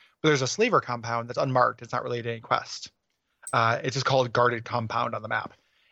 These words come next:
And, uh, if you go in there, um, it's full of, like, really, really tough fights.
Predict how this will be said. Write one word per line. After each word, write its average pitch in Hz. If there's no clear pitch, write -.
And, 131
uh, 120
if 120
you 135
go 151
in 285
there, 139
um, 123
it's 135
full 143
of, 127
like, 120
really, 143
really 135
tough 113
fights. 131